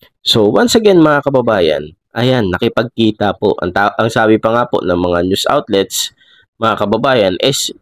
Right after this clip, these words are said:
desperado nang maghanap ng kakampi itong si Vice President Sara Duterte. Kaya ang, ang pinuntahan or ang kanyang nilapitan ay ang mortal po na katunggali ni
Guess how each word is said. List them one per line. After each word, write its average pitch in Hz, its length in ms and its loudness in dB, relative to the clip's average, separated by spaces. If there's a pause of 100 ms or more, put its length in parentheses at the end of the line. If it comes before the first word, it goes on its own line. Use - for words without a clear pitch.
(220)
desperado 117 800 0
nang 95 240 0
maghanap 104 420 -2
ng 107 160 -4
kakampi 90 640 -2
itong 87 220 -2
si - 160 -4
Vice 113 320 0
President 104 580 0
Sara 85 460 -2
Duterte. 85 680 -4 (460)
Kaya 117 320 0
ang, 98 80 -2 (160)
ang 101 240 -2
pinuntahan 113 720 0
or 98 160 0
ang 90 500 -2
kanyang 104 380 2
nilapitan 87 680 0 (540)
ay 120 180 0
ang 110 380 2
mortal 117 560 0
po 117 160 2
na 104 240 2
katunggali 107 640 0
ni 98 200 2